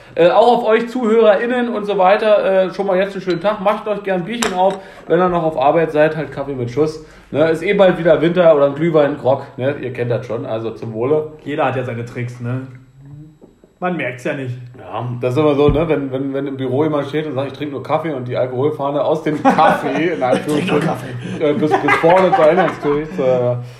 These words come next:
Speaker 1: "Warum, warum ist Ihr Ka-, Kaffee eigentlich eine klare Flüssigkeit?" "Ja, ist ein besonderer Kaffee, ist ein äthiopischer Kaffee" oder so.
Speaker 2: Aber heißt das nicht, Wodka riecht man nicht? Oder ist das nur ein Mythos?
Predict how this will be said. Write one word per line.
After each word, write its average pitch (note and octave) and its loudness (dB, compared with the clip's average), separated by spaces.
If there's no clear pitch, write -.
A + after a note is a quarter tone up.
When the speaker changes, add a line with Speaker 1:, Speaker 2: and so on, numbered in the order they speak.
Speaker 1:
"Warum, B2+ 2
warum B2+ 0
ist C3+ -4
Ihr D3 0
Ka-, C#3+ -2
Kaffee D3 -4
eigentlich C3+ -6
eine B2+ -6
klare B2+ 2
Flüssigkeit?" C#3+ -6
"Ja, G2 -10
ist G2+ -14
ein - -20
besonderer G#2 -6
Kaffee, F#2+ -8
ist F#2+ -10
ein B2 -4
äthiopischer A#2+ -4
Kaffee" G2+ -10
oder B2+ -4
so. C#3 -4
Speaker 2:
Aber C3 -6
heißt C3 -4
das G3 -6
nicht, F#3+ -8
Wodka D#3 -6
riecht F3 -10
man B3 -8
nicht? C4+ -10
Oder C#3+ -6
ist C3 -8
das D3+ -10
nur D3+ -8
ein D3 -10
Mythos? C#3 -10